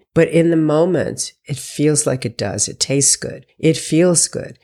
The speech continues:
It distracts you from whatever was too much for you to feel, or so you told yourself. But after you're done eating, you still have that original problem. And now you have <laughs> compounded the problem with extra weight.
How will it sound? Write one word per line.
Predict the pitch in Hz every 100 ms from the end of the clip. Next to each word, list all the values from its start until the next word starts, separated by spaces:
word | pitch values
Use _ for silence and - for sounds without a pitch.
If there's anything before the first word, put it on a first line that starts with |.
| _
It | - 135
distracts | - - - 160 180 - -
you | 107
from | - 123
whatever | 123 127 156 170
was | 165 156
too | - - 226
much | 220 175 -
for | 160
you | 147 135
to | 123
feel, | - 131 117 101 - -
or | 160
so | 160 - 139
you | 127 135
told | 135 170 170 -
yourself. | 110 - - - - - _
But | - 143 -
after | 160 180 202 -
you're | 175
done | 160 165 151
eating, | - 170 165 135 127 131 -
you | 151
still | 165 - - 208
have | 208 - 180 208 131 127 127
that | 135 -
original | 135 143 139 139 131
problem. | - 151 151 131 123 123 _ -
And | 139 135
now | 135 165 196 127 127 135 _
you | - 143
have | 143 -
<laughs> | -
compounded | 143 - - 170 165 143
the | 139
problem | - 120 117 120 139 139 -
with | 147 156 -
extra | 127 - - -
weight. | 151 165 190 151 -